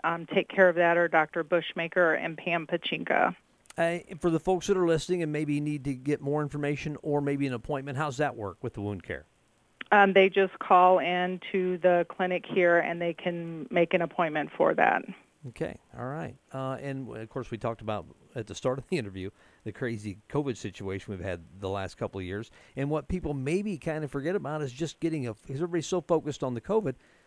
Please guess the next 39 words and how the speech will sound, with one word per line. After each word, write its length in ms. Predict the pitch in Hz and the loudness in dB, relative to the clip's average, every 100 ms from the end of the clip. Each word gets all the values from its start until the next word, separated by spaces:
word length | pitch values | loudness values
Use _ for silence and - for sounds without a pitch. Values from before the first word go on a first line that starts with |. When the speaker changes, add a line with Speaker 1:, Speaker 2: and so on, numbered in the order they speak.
| _ - | _ 0
Speaker 2:
the 100 | 180 | 0
flu 280 | 180 254 | 2 0
shot 280 | 226 151 143 | 0 0 -2
is 120 | 135 | -2
still 220 | - 175 147 | -2 0 0
available, 420 | 135 151 156 180 | 0 0 0 0
and 80 | 139 | -2
it's 120 | - | -4
still, 300 | - 165 147 | -2 0 0
uh, 140 | 139 | -2
still 200 | 135 233 | 0 -2
pretty 200 | 226 220 | 0 0
necessary, 560 | 165 175 123 120 98 110 | 0 -2 -4 -4 -4 -4
isn't 140 | 95 | -6
it? 60 | 82 _ _ _ _ _ - | -10 _ _ _ _ _ 8
Speaker 1:
Yes, 240 | 214 202 - | 10 10 8
it 100 | 180 | 6
is. 220 | 165 160 | 6 4
Both 240 | - 190 190 | 6 6 8
are, 140 | 202 | 4
both 360 | 165 214 214 214 | 8 8 8 8
are 100 | 190 | 4
necessary. 800 | 175 170 180 - 165 165 175 175 | 4 2 -2 0 4 6 6 4
Um, 280 | 180 180 | 4 2
and 120 | 185 190 | 2 0
since 160 | 247 240 | 0 0
two 160 | - 254 | 0 2
thousand 420 | 233 208 202 196 | 8 8 8 0
twenty, 320 | - 196 185 | 0 2 2
the 180 | 185 180 170 | 4 2 2
Centers 280 | 202 196 196 - | 0 0 0 2
for 120 | 196 | 2
Disease 560 | 170 165 180 180 185 185 - | 4 2 0 2 2 -2 -6
Control 560 | 208 202 - 202 202 208 | -4 -2 6 8 8 8
has 240 | 202 180 | 6 6
recommended 640 | 196 214 214 185 170 170 165 | 6 6 4 0 2 2 2
annual 400 | 180 175 175 165 | -2 -2 -2 -2
flu 200 | - 180 | 0 2
vaccines 540 | 170 160 - - 170 | 6 4 2 -8 -8